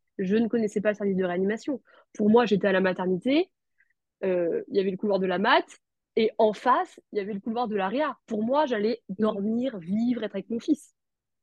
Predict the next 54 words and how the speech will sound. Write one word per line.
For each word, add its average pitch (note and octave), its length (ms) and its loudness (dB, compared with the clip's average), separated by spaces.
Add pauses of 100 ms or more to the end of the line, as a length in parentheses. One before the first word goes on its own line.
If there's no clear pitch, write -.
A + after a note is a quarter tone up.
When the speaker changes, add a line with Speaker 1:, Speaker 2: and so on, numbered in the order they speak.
(640)
Speaker 1:
En G3 60 -14
fait, F#3+ 120 -2
pas G3 120 -4
du G3+ 140 0
tout. D4 200 4 (1400)
Donc, B3 160 2
les C#4 100 10
ambulanciers B3+ 460 6
viennent A3 240 2
me F#3+ 100 -2
chercher C#4 500 0
à G#3 100 -2
Chartres, D4 340 -2
m'emmènent G3 240 -2
à E3+ 100 -6
Orléans. G#3+ 560 4 (220)
À G#3 160 2
Orléans, A3 540 2
il G3 100 0
a F3+ 80 -4
fallu F#3 200 -6
faire F#3 120 -8
les F3+ 140 -4
admissions, G3 500 0
donc G#3 180 4
ça F3+ 140 -4
a E3+ 60 -4
pris - 160 -4
beaucoup F#3 260 0
de F#3+ 160 -2
temps. C4 420 4
Euh, F#3 140 -2
je - 80 -12
suis, F#3 140 -16 (240)
on, G3 280 -6
je - 60 -20
suis - 100 -8
à-, F#3+ 160 -4
montée G#3 360 2
dans G3+ 100 2
le G3 60 0
service F#3+ 320 0
de F#3+ 80 2
la F3+ 160 2
maternité, F#3 500 -2
il F#3 80 0
devait E3+ 200 -4
être F3 120 -8
le F#3 80 -4
soir, F#3+ 420 -4
peut-être F#3+ 160 -4
dix-huit, F3+ 280 -2
dix-neuf F3 400 -4
heures. A#3 200 -2